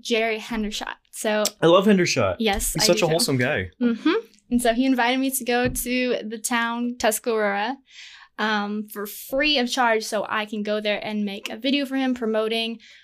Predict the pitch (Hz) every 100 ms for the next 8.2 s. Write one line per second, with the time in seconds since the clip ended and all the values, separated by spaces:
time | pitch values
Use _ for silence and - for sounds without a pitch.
0 | _ 226 214 214 226 214 214 202 196 -
1 | - - - - - 247 - 220 220 247
2 | 262 226 214 214 202 202 262 269 208 208
3 | 165 226 311 - - - - 113 117 139
4 | 127 - 131 107 90 95 95 92 - _
5 | - 98 95 90 - _ - 104 107 104
6 | 101 95 98 - 110 98 - 104 107 92
7 | 90 - - - - - 233 104 98 92
8 | 90